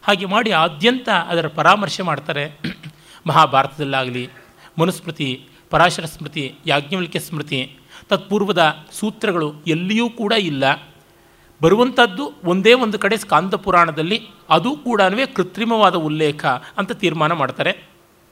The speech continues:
ಆದರೆ ಅಲ್ಲಿದ್ದ ಅರ್ಚಕರು ಇವರು ವಿರುದ್ಧವಾಗಿ ನಿಂತ್ಕೋತಾರೆ. ಅವ್ರನ್ನೆಲ್ಲರೂ ಇವರು ಕೋರ್ಟ್ ಕಚೇರಿಗೆ ತಂದು ಕಟಕಟೆಯಲ್ಲಿ ನಿಲ್ಲಿಸ್ತಾರೆ. ಎಲ್ಲರೂ ಕ್ರಾಸ್ ಎಕ್ಸಾಮಿನೇಷನ್ ಮಾಡ್ತಾರೆ. ಯಾರನ್ನ ಎಕ್ಸ್‌ಪರ್ಟ್ಸ್ ಅಂತ ಅರ್ಚಕರು ತರಿಸಿದ್ದಾರೆ ಸಾಕ್ಷ್ಯ ಹೇಳೋದಕ್ಕೆ,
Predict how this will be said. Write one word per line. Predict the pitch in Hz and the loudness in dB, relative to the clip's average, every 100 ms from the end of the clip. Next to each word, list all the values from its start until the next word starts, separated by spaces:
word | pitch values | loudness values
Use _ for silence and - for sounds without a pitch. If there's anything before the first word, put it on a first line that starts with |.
| _ _ _ - | _ _ _ -2
ಆದರೆ | 175 190 | 0 2
ಅಲ್ಲಿದ್ದ | 185 175 165 | 2 0 0
ಅರ್ಚಕರು | 170 151 - 220 240 220 - _ _ - - | 0 0 -4 -4 -4 -6 -12 _ _ -10 -2
ಇವರು | 208 196 | 0 2
ವಿರುದ್ಧವಾಗಿ | 202 175 202 190 180 175 131 - _ _ | 0 0 2 2 2 -4 -6 -16 _ _
ನಿಂತ್ಕೋತಾರೆ. | 170 202 - 165 147 139 - _ _ _ _ - | -4 -4 -4 -4 -2 -4 -6 _ _ _ _ 0
ಅವ್ರನ್ನೆಲ್ಲರೂ | 196 202 214 254 | 2 4 2 0
ಇವರು | 262 220 | -2 -4
ಕೋರ್ಟ್ | 175 208 220 180 | 2 2 2 -4
ಕಚೇರಿಗೆ | 196 190 170 - 165 143 | -4 -4 -6 -8 -8 -8
ತಂದು | 131 190 185 | -6 -4 -4
ಕಟಕಟೆಯಲ್ಲಿ | - 156 - 190 190 151 | -4 -4 -4 -2 -2 -2
ನಿಲ್ಲಿಸ್ತಾರೆ. | 156 175 - 160 185 - _ _ | -4 -4 0 -2 -2 -10 _ _
ಎಲ್ಲರೂ | 170 180 196 | 0 0 0
ಕ್ರಾಸ್ | - 175 - | 2 2 2
ಎಕ್ಸಾಮಿನೇಷನ್ | 156 190 180 170 165 160 | -2 0 0 -2 -6 -2
ಮಾಡ್ತಾರೆ. | 147 - 151 175 - _ - - - 175 | -2 -2 -4 -4 -10 _ -20 -20 -2 6
ಯಾರನ್ನ | 175 214 214 | 8 8 4
ಎಕ್ಸ್‌ಪರ್ಟ್ಸ್ | 175 - - 220 - | -2 -2 -2 -2 -4
ಅಂತ | 196 202 | -4 0
ಅರ್ಚಕರು | 156 - 208 190 | -2 -2 -8 -6
ತರಿಸಿದ್ದಾರೆ | 185 160 - 156 165 156 | -4 -4 -4 -2 -2 0
ಸಾಕ್ಷ್ಯ | 165 156 - | -4 -4 -2
ಹೇಳೋದಕ್ಕೆ, | 180 175 151 147 180 180 | 0 0 -4 -4 -2 -4